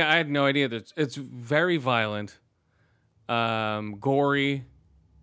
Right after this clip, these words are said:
and, uh, has some, a couple of jump scares in there that I wasn't expecting. I'm like, "Oh, okay." You know, but if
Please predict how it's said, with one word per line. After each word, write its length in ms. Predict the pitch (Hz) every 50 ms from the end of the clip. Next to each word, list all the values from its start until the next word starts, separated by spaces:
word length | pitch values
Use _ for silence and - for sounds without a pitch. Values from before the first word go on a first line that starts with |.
| _ _ _ _ _ _ _ _ _ _ _ _ _ _ _ _ _ -
and, 840 | - 117 117 117 117 117 117 117 113 113 113 113 113 113 110 110 107
uh, 340 | - - 127 120 120 120 117
has 160 | 131 143 143
some, 260 | - 160 147 135 131 -
a 60 | 131
couple 260 | - 175 170 175 185 170
of 60 | 151
jump 240 | 131 165 185 196 -
scares 320 | - 151 127 117 110 104
in 100 | 107 110
there 200 | 107 101 95 - _ _ _ _ _ _ _ _ _ _ _ _ _ _ _ _ _ _ _ _ _ _ -
that 120 | 135 127
I 60 | 131
wasn't 280 | 131 131 131 127 139 135
expecting. 480 | 120 - - 139 131 - - 110 90 - _ _ _ _ _ -
I'm 60 | 131
like, 100 | 139 151 190
"Oh, 300 | 240 302 294 147 - - _ _ _ _ _ _ _ _ _ _ _ _ _ _ _ _ _ _ _ -
okay." 420 | - 180 208 - 180 175 196 226 220 _ _ _ _ _ _ _ _ _ _ _ _ _ _ _ _ _ _ _ _ _ _ _ _ _ _ _ _ _ _ - 147
You 60 | 147
know, 120 | 160 156
but 160 | 156 170 180 165
if 160 | 185 160